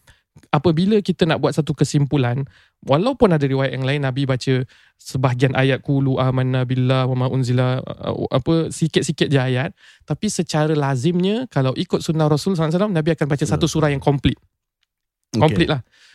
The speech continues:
Speaker 1: Jadi itu yang pertama, keutamaan adalah surah yang komplit.
Speaker 2: Mhm.
Speaker 1: Kedua, bila dah cakap pasal surah yang komplit,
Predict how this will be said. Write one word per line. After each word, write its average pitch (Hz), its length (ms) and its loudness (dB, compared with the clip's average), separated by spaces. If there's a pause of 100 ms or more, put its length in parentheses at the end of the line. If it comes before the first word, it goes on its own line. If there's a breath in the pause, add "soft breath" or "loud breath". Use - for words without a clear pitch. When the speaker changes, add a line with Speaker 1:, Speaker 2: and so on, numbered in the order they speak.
(120)
Speaker 1:
Jadi 151 240 2
itu 208 120 2
yang 175 120 6
pertama, 135 400 -2
keutamaan 185 800 2
adalah 139 260 0
surah 139 280 0
yang 131 120 -2
komplit. 123 400 -2 (540)
Speaker 2:
Mhm. 80 200 -6
Speaker 1:
Kedua, 185 520 4 (680)
bila 190 360 2
dah 185 160 0
cakap - 260 -2
pasal 185 200 0
surah 180 200 0
yang 180 100 -2
komplit, 208 380 0